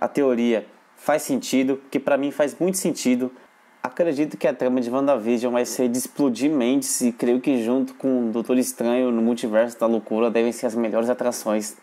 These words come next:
da fase quatro do U C M. Preciso agradecer a Panini, que sempre envia as H Qs pra gente, inclusive tá cheio de H Q da Marvel aqui atrás. Agradecer o pessoal do Twitter, do WandaVision News, que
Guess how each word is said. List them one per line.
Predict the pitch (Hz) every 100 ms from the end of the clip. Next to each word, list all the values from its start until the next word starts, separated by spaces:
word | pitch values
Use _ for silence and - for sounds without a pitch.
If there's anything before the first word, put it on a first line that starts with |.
| _
da | 117
fase | 117 117 131
quatro | 131 101 98 113 110 - - -
do | 110
U | 104
C | 104 147
M. | 139 101 87 -
Preciso | - 135
agradecer | 131 127 120 123
a |
Panini, | 113 156 135 131 147
que | 143 139
sempre | - 127
envia | 120 120 120
as | 107
H | 113 110
Qs | - 104
pra | -
gente, | 117 110 123 -
inclusive | 110 113 101 120
tá | 117 -
cheio | - 120 123
de |
H | 117 110
Q | 120
da | 110
Marvel | 104 113 120 107
aqui | 101 107
atrás. | 101 - - - - - _ - - - - - - - - - - _
Agradecer | - 147 156 151 135 -
o | 143
pessoal | 151 135 135
do | 156
Twitter, | 156 131 139 139 143
do | 120
WandaVision | 113 139 135 120 117
News, | 113 139 143 - - _ _ _ -
que | 139 147 147